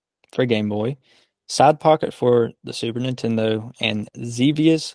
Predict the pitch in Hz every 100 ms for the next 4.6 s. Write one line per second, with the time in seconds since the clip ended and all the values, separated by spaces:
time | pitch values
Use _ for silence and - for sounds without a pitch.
0 | _ _ - 120 113 113 - 143 113 113
1 | 127 151 117 - - _ _ _ _ _
2 | _ _ 175 160 156 156 156 156 147 -
3 | - 120 113 - 151 139 117 127 120 113
4 | 110 165 160 151 143